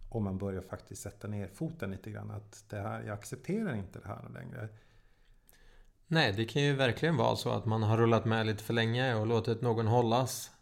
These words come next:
Speaker 2: eh, med en viss attityd. Och det kan jag verkligen tycka är,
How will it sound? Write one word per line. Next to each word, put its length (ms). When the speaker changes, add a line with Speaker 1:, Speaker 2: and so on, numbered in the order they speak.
Speaker 2:
eh, 280
med 360
en 80
viss 240
attityd. 760
Och 380
det 140
kan 160
jag 120
verkligen 880
tycka 480
är, 540